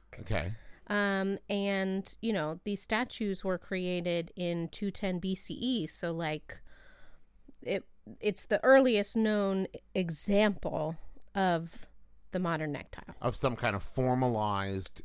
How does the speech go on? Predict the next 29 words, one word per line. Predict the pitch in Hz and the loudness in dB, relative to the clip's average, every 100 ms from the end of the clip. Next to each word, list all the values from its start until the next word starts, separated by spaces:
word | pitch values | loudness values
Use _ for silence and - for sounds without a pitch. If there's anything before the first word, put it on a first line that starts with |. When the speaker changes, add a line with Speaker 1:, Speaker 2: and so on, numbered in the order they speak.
| 240 | -6
Speaker 2:
Right. | - 104 | -2 2
Speaker 1:
uniformly | 117 113 104 - 110 98 95 90 90 92 92 95 92 92 90 87 85 82 92 | 2 2 -2 -4 -4 -2 0 -2 -2 -4 -4 -6 -4 -4 -6 -6 -6 -8 -4
done | 101 90 85 85 90 87 - - - | -2 -2 -2 -2 -4 -4 -8 -14 -10
neckwear. | 95 87 - - - - - - 214 | -6 -6 -4 -6 -6 -8 -10 -4 -2
Speaker 2:
Mm-hmm. | 196 190 262 - | 0 2 2 4
The | 214 | 8
Speaker 1:
'Cause | |
Speaker 2:
neck- | 226 | 10
Speaker 1:
I'm | 233 | 8
sure | - 226 | 8 6
there | 165 | 6
were, | 139 | 4
like, | 117 - | 2 0
scarves | - - 120 117 117 110 | -2 6 6 6 4 0
and | 95 95 92 - - | -2 -2 -4 -8 -14
Speaker 2:
Sure. | - 403 | 2 8
Speaker 1:
wraps | 117 110 101 | 8 6 2
and | 104 | -4
stuff | - 95 | -2 -2
before | - - 104 | -2 -2 -2
then, | 82 78 | 0 -2
but | 85 | 0
this | 110 | 2
Speaker 2:
I | 254 | 6
Speaker 1:
seems | 262 262 | 6 6
Speaker 2:
mean, | 254 233 - - - - - | 4 0 -10 -20 -20 -12 -2
to | 277 | -2
keep | - 185 - 190 | 4 2 2 -2
warm, | 202 254 214 170 | 2 4 4 4